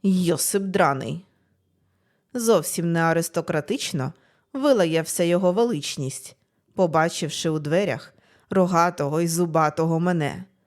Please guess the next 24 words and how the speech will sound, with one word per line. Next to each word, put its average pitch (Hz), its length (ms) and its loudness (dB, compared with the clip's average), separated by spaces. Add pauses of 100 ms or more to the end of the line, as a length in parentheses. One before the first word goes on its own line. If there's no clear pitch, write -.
(300)
і 196 120 -4
блідий 165 580 -2 (320)
сповз - 560 -2
під 147 220 -6
стіл. 131 380 -6 (920)
Челядь 269 520 0
у - 20 -4
всьому 196 400 0
мала 170 300 2
наслідувати 185 680 0
монарха, 214 640 -2 (600)
тож 170 320 0
маневр 185 600 0
повторили 165 680 0
зо 175 200 0
два 175 240 2
десятки 156 540 -4
разів. 147 500 -6 (880)
Я 240 180 4
мовчки 285 480 -2
пройшов 170 500 -2
до 156 120 0
голови 151 360 2
столу, 139 480 -4